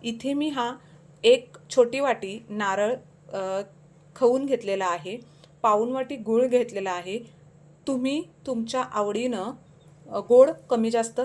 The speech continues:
घेऊ शकता. तुम्ही इथे गूळही वापरू शकता किंवा साखरही वापरू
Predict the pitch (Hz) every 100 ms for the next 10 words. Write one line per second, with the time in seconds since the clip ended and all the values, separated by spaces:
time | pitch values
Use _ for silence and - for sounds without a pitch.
0 | 254 226 226 220 247 240 214 233 - 254
1 | 269 277 302 226 233 254 285 247 226 226
2 | 226 226 226 233 226 262 220 196 - 214
3 | 240 214 - 202